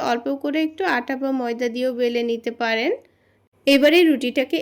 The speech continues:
একটু পাতলা করে আর ছোট করে বেলে নেব। তো রুটিটা বেলে নেওয়া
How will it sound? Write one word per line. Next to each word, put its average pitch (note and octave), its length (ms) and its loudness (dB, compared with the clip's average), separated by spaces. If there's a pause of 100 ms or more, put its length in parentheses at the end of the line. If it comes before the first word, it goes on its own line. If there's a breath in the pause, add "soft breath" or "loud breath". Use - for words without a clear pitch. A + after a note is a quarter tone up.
একটু F4+ 180 0
পাতলা B3 420 -4
করে C#4 260 0
আর F#4 200 2
ছোট A#3+ 180 -2 (120)
করে B3 220 0
বেলে B3+ 280 0
নেব। G#3+ 220 -2 (800)
তো C#4+ 100 -2
রুটিটা D4 400 -2
বেলে C4 280 0
নেওয়া C4+ 260 -2